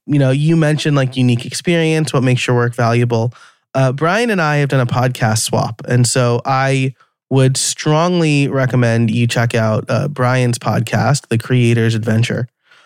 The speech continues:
um, because I talk all about storytelling, uh, and, and why creators need to tell stories. And so I think this slots in very nicely with that. Um, but,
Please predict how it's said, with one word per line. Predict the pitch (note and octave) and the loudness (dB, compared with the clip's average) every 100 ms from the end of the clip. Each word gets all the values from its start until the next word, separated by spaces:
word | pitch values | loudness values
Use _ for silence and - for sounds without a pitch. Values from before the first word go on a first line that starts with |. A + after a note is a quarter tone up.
| _ - | _ -2
um, | C3+ B2+ C3 B2+ _ B2+ | 0 2 0 -2 _ -8
because | D3+ C#3+ D3 C#3 C3 - | -6 0 0 0 -4 -6
I | C3+ E3+ | -2 -2
talk | F3+ E3+ | 0 -2
all | C#3+ D#3+ | 0 0
about | C#3+ D3 D3 - | 2 2 0 -2
storytelling, | - C3+ B2+ A#2 A2 A2+ G#2+ A#2 _ _ _ _ _ - | -2 2 2 0 0 2 0 -4 _ _ _ _ _ -4
uh, | A2+ A2 A#2 | 0 0 2
and, | B2 A#2 B2+ | 2 2 2
and | B2 A#2+ | 0 2
why | B2+ B2+ B2 A#2+ A#2 | 0 2 0 0 -2
creators | - B2 A#2 A#2 | 0 2 2 0
need | B2 B2 | 0 0
to | |
tell | A2+ A2 G#2+ | 0 0 -2
stories. | - G#2+ G2+ G2+ D#3 | -4 -4 -4 -4 -4
And | A#2+ | -2
so | A2+ A#2 | 0 0
I | |
think | A2+ B2 | 2 0
this | A#2+ A#2+ | 2 0
slots | E3+ - - B2 B2 - | -2 -6 -2 -2 -2 0
in | A#2+ A#2 | 0 2
very | A#2+ C#3+ C3+ | 0 2 2
nicely | A#2 B2+ - A2+ | 2 0 0 -2
with | A#2 | -2
that. | A#2+ G#2 - _ _ _ - _ - | -4 -6 -8 _ _ _ -20 _ -4
Um, | C3 B2 A#2 - _ _ _ _ _ _ - - | 0 0 -2 -8 _ _ _ _ _ _ -20 -4
but, | C#3+ C3+ - | -2 0 -2